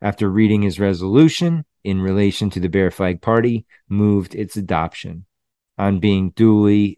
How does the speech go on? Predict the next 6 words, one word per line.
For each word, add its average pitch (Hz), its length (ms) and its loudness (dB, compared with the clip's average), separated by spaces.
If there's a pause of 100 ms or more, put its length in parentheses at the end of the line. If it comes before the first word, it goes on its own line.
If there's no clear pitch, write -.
(120)
seconded, 117 840 -2
the 101 140 -2
chair 98 340 0
declared 90 760 -4 (160)
it 98 180 -4
carried 82 560 -6